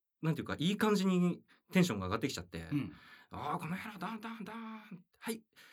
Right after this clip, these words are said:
Speaker 1: えー、だからこういうふうにやってもらっていいですか？」って言われた時に返事が、「わかりました」を飛び越えて、「わかりまし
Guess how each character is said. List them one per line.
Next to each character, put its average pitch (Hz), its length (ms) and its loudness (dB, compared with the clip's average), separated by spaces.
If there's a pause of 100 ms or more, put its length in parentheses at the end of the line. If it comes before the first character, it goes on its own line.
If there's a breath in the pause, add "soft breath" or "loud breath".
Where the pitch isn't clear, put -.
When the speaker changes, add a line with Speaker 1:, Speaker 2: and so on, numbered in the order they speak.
(160 soft breath)
Speaker 1:
え 117 260 -4
ー、 104 40 -8
だ 104 60 -10
か 139 60 -4
ら - 60 -4
こ 185 120 -4
う - 20 2
い - 0 -
う - 0 -
ふ - 0 -
う 247 40 4
に 233 60 6
や - 40 2
っ 180 40 -8
て 160 60 -4
も 156 60 -4
ら 160 40 -4
っ 156 40 -14
て 175 60 -2
い - 20 0
い - 20 0
で 156 60 0
す - 80 -6
か？」 127 140 0
っ - 20 -6
て - 60 -12 (100)
言 101 60 -12
わ - 20 -12
れ - 80 -10
た - 60 -12
時 - 60 -14
に 87 60 -12
返 139 180 -2
事 160 100 -4
が、 104 240 -6 (200 soft breath)
「わ 165 140 2
か 196 160 -2
り 247 60 2
ま 269 100 4
し 277 80 -4
た」 196 160 2
を 123 60 0
飛 117 80 -8
び 131 60 -6
越 151 120 0
え 131 40 0
て、 113 240 -4 (220 loud breath)
「わ 269 160 12
か 370 140 12
り 381 80 12
ま 403 80 12 (100)
し - 80 10